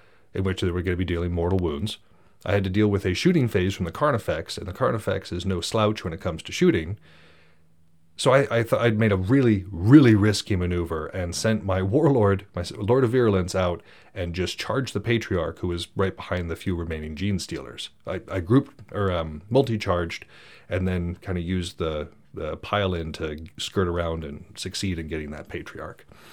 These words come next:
And punched it into the ground, which was excellent, and then was in a really awkward position 'cause there's no Gene Stealers were there, right? Gene Stealers come in,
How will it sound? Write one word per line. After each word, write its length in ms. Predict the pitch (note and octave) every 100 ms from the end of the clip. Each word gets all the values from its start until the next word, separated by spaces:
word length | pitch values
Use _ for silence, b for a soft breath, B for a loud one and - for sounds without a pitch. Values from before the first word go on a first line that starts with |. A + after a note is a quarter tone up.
| B B B B B B B B B B
And 280 | A2 G#2 F#2+
punched 320 | - C3 -
it 40 | C3
into 140 | A#2+
the 100 | C3+
ground, 380 | A#2+ F#2 F2+ C#3 - - _ _ _ _ -
which 300 | F#2+ G#2+ -
was 160 | A#2
excellent, 580 | F2 D#2+ - D2+ E2 A2+ - _ _ -
and 140 | C3
then 100 | C#3+
was 140 | C#3+ A#2
in 120 | A2+
a 80 | G#2+
really 360 | F#2+ D3+ D3
awkward 400 | - A2 - A2
position 400 | G#2+ A#2+ D#3+ -
'cause 80 | G2
there's 120 | A#2+
no 140 | C3 A2+
Gene 240 | G2+ G2+
Stealers 420 | G2 F#2+ D#2 D2+
were 80 | -
there, 280 | - - - -
right? 220 | - E2 -
Gene 160 | - F#2
Stealers 300 | F2+ F#2 E2+
come 180 | - F#2
in, 240 | F2+ F2+